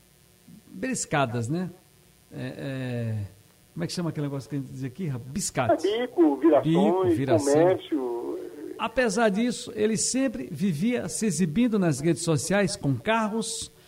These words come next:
Speaker 1: motos, viagens, namoradas. Quando pedi dinheiro para manter as crianças, ele alegou que não possuía condições de pagar e daria o que pudesse.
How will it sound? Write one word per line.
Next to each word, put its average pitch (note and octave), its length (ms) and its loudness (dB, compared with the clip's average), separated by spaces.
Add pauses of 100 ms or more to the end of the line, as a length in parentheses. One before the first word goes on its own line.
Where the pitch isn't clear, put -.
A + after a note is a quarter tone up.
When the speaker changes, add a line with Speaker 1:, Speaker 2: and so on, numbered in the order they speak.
(220)
Speaker 1:
motos, G#3 800 -2 (340)
viagens, F#3+ 840 -2 (260)
namoradas. D#3+ 1000 0 (400)
Quando C4+ 240 0
pedi A#3 260 -2
dinheiro G3 300 0
para F3+ 180 -2
manter E3 320 -2
as E3+ 140 -4
crianças, G#3+ 540 -2
ele G3 200 0
alegou G#3 320 6
que G#3+ 260 0
não A#3+ 360 4
possuía A3 480 0
condições G#3+ 520 0
de F#3+ 80 0
pagar D#3+ 560 0 (240)
e G#3 120 0
daria A3 480 2
o - 80 -2
que - 160 -6
pudesse. F3 680 -2